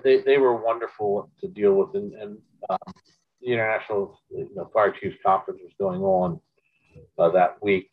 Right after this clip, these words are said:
and so I, I wasn't gonna go, but then I said, "You know what? It's probably, you should probably get out of here for a little." You know, I had, uh, some, some great people here that were, that were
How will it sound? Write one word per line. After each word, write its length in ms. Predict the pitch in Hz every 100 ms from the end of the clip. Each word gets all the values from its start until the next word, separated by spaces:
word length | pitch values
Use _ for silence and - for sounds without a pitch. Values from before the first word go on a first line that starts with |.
| - -
and 220 | 87 87 -
so 320 | - 101 -
I, 280 | - 135 104 -
I 180 | 98 95 _ _ _ _
wasn't 340 | - 156 160 135
gonna 160 | 127
go, 260 | 107 98 101
but 140 | 95
then 100 | 101
I 80 | 98
said, 220 | - 95
"You 80 | 92
know 140 | 107
what? 220 | 104 101 -
It's 100 | _ -
probably, 240 | 101 90
you 200 | 87 -
should 160 | - -
probably 340 | 92 90 90
get 200 | 92 87
out 160 | 85 82
of 60 |
here 160 | - 82
for 100 | -
a 20 | 87
little." 300 | 85 87 - _ _ _ _ _ _ _ -
You 80 | 175
know, 140 | 123
I 180 | - 92
had, 220 | 82 85 -
uh, 200 | 85 80 -
some, 140 | - 78 -
some 100 | - -
great 220 | 98 92
people 280 | - 92 92
here 280 | 95 95 90
that 180 | 85 85
were, 120 | 85 _ _
that 180 | 87 85
were 120 | 85